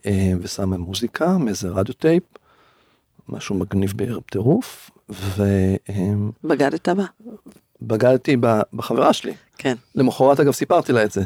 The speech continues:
Speaker 2: אה.
Speaker 1: זה לא שהשארתי את זה באיזה רומן או משהו כזה,
Speaker 2: אוקיי.
Speaker 1: והיא כמובן נורא נעלבה וזרקה אותי, ואחרי זה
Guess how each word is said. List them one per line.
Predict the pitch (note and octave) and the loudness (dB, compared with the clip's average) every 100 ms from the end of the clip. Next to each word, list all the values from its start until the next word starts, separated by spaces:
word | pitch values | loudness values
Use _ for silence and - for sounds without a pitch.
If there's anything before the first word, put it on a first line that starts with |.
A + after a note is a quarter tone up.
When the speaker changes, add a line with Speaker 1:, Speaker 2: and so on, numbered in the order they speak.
| A#2+ | 2
Speaker 2:
אה. | |
Speaker 1:
זה | C#3 | 4
לא | C#3 | 4
שהשארתי | D3+ G3+ - C#3 A#2+ C3 | 4 2 4 2 4 2
את | |
זה | A2+ | 4
באיזה | A#2 B2+ A2 | 4 4 4
רומן | A2+ G#2+ A#2 A#2 | 4 4 4 4
או | A2 | 4
משהו | A2 G#2+ A#2+ | 2 0 2
כזה, | B2 C3 B3 | 2 4 6
Speaker 2:
אוקיי. | D#4 - | 6 4
Speaker 1:
והיא | - | 4
כמובן | C3 B2 | 4 4
נורא | B2 A#2 | 4 4
נעלבה | A#2+ B2 B2 G#3 | 4 4 4 4
וזרקה | G3 C3+ - C3 | 4 2 2 2
אותי, | - - | 4 2
ואחרי | A2 A#2+ | 2 0
זה | A2+ | 0